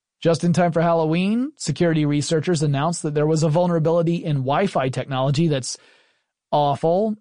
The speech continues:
It all has to do with W P A two encryption protocol for Wi-Fi. Users are told they should update their firmware on their routers and client devices as patches become available.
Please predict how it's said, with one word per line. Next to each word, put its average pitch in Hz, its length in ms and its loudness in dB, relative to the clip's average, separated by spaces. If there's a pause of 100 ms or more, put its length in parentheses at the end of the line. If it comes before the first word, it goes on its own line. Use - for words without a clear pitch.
It 160 100 -2
all 165 140 2
has 175 160 0
to 165 80 -4
do 160 180 2
with 151 160 2
W 147 260 0
P 156 220 -2
A 139 140 0
two 151 220 0
encryption 143 520 -2
protocol 131 500 0
for 135 140 -4
Wi-Fi. 127 540 0
Users 151 560 0
are 135 240 -4
told 143 300 -2
they 139 120 0
should 135 220 -4
update 147 320 -2
their 135 100 -4
firmware 156 500 0
on 139 140 -2
their 127 140 -2
routers 143 420 0
and 127 100 -6
client 165 280 0
devices 131 480 -2
as 131 140 -4
patches 127 420 -4
become 131 320 -4
available. 147 560 0